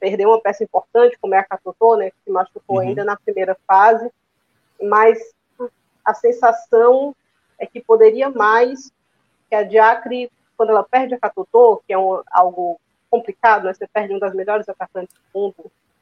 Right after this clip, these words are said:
Speaker 1: é difícil mesmo, mas, é, ela não tinha uma outra opção, né, pra
Speaker 2: Sim.
Speaker 1: França ali. Ela tentou algumas adaptações que não saíram tão bem. Então,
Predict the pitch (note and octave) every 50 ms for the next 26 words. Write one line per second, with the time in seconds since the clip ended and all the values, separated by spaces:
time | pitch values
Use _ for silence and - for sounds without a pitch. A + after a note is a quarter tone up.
0 | _ - G#3 G#3 G3+ G#3 - - B3 A3+ A3 - G#3+ G#3+ A3 A3 G#3+ G#3+ G3 F#3+
1 | _ _ _ _ _ _ _ _ _ _ - F#3+ G3 G3 G#3 G#3 G#3 - - _
2 | - G3 G3 F#3+ F#3 F#3 F#3 F#3 - - _ _ - A#3+ A#3 A#3 A#3+ A#3+ B3 A#3+
3 | - C#4+ C#4+ C#4 C#4 C4+ C4 B3 A#3+ A#3+ A#3 A#3 A#3 A#3+ A#3 A3+ _ _ _ -
4 | G3+ F3+ F3 E3+ F3 F3 G3+ _ _ _ _ _ _ _ _ - - G#3+ G#3+ -
5 | - - F#3+ F#3 F3 E3 - _ - F#3 F3 E3+ F3 F3+ F3+ F#3+ F#3+ - G#3 G3+
6 | - - A3+ A#3 B3 B3+ A#3+ A#3 A3 A3 A3 A3 A3 G3+ G#3 G3+ G#3 G3+ G3 _
7 | - G#3+ G3 - - - G#4 G#4+ A4 - - - G#3+ G#3 - - _ _ _ _
8 | _ _ _ _ _ - A3+ G#3+ G#3 A3 G#3+ A3 A3 A3 A#3 A3+ A3+ A3+ G3+ F#3+
9 | F#3+ F#3 F3+ E3+ - - _ - G3+ G3+ G#3+